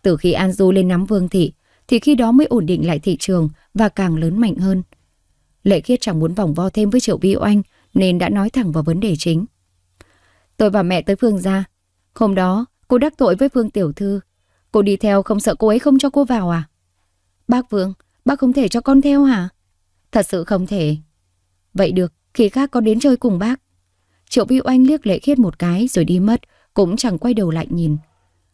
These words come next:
Đào Ánh Ngọc cũng không hỏi thêm gì mà cùng Lệ Khiết đến Vương gia. Phương Tiểu Tuyết đang đứng trên phòng, nói chuyện điện thoại với Thẩm Tử.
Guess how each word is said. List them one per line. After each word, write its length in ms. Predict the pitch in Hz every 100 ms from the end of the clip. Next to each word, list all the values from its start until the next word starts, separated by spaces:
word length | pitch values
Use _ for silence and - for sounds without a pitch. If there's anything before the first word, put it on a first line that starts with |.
| _
Đào 160 | - 170
Ánh 200 | 165 170
Ngọc 220 | 190 -
cũng 120 | 185
không 140 | 202 196
hỏi 180 | 202 156
thêm 260 | 202 190
gì 260 | 175 165 151 - -
mà 140 | 220
cùng 200 | 240 214
Lệ 160 | 196 -
Khiết 300 | 269 277 -
đến 240 | 170 185 -
Vương 240 | 190 170
gia. 220 | 185 180 - _ _ _ _ _ _ _ _ _ _ _ - _
Phương 160 | 220 190
Tiểu 140 | 175
Tuyết 260 | 160 226 -
đang 160 | 202
đứng 120 | 190 185
trên 220 | 226 208
phòng, 280 | 202 175 156 - _
nói 120 | 226 226
chuyện 180 | 254
điện 160 | 208 175
thoại 200 | 226 185
với 140 | 233
Thẩm 220 | 262 208 156
Tử. 260 | 185 156